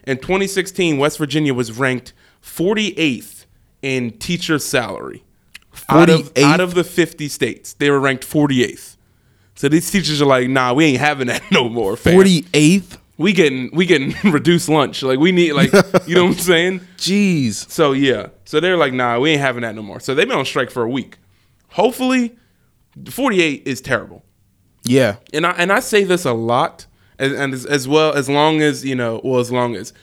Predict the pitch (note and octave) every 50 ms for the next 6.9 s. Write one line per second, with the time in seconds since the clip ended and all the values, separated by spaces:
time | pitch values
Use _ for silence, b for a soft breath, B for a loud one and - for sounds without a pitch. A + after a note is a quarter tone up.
0 | b b b F3+ F#3+ F#3+ F3 C#3 A#2+ C#3 E3+ F3 - - D3 C#3+ - D3 C#3+ C#3
1 | C3 B2 C3+ C#3 C3 C#3+ C#3+ C#3 - D3+ E3 G3 B3+ F#4 F#4+ - - - A3+ B3
2 | A#3+ A3+ - - B3+ B3+ - F#3+ E3+ D3+ C#3 C#3+ - - D#3 D3+ C#3+ C3+ A#2+ F#2+
3 | C3+ C3+ B2+ - b b b b b b b b - C4 C4+ - A#3+ A3 F3 -
4 | C#3+ C#3 C3 B2 A#2+ A2+ A2+ A#2 C3 C#3+ C#3+ C3+ - C3+ B2 A#2 A2+ A2+ A2 A2+
5 | A2+ - B2 A2+ G2+ F2 - - - _ - - G#2+ A#2 A#2 G#2+ G2+ - D#3+ D3
6 | C#3 C3 A#2+ B2+ C#3 D3+ D3 D3 - C#3 C3 B2+ B2+ A#2 A2 - - -